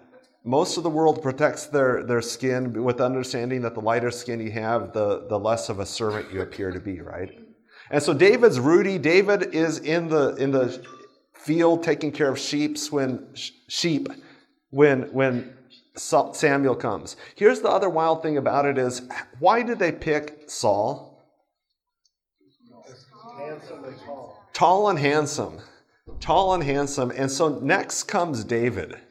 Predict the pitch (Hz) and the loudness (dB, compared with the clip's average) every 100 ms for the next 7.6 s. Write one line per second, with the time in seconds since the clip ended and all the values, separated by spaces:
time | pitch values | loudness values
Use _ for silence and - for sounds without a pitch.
0 | _ - - - - - 156 175 180 180 | _ -20 -20 -20 -20 -4 0 2 2 2
1 | 240 233 220 196 185 170 160 147 135 156 | 2 0 0 2 4 4 4 2 2 -4
2 | 156 147 - 208 - 170 180 175 - 165 | -4 -2 0 2 2 2 2 -2 0 0
3 | 165 156 139 143 - 123 135 147 120 143 | 0 0 0 0 0 -2 0 2 2 2
4 | 117 117 143 160 180 185 175 156 151 131 | 0 2 2 4 2 0 0 0 0 -2
5 | - 123 135 139 131 120 120 107 - - | -4 -2 0 2 0 0 0 0 -2 -6
6 | 117 117 110 135 151 139 139 139 120 117 | -2 -2 0 0 2 0 0 0 0 0
7 | 117 120 131 120 120 120 | -2 -2 -2 2 2 0